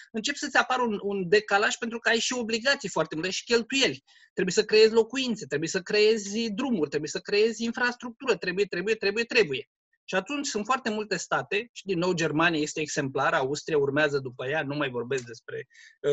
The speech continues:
Elveția, chiar și Franța, care au înțeles că atunci e mai bine să găsească mecanisme prin care investițiile publice sau să orienteze investitorii privați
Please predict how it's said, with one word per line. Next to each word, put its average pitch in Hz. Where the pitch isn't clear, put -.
Elveția, 156
chiar 220
și 175
Franța, 147
care 254
au 254
înțeles 285
că -
atunci 240
e 240
mai 220
bine 254
să 233
găsească 202
mecanisme 220
prin 220
care 220
investițiile 254
publice 202
sau 214
să 208
orienteze 202
investitorii 226
privați 214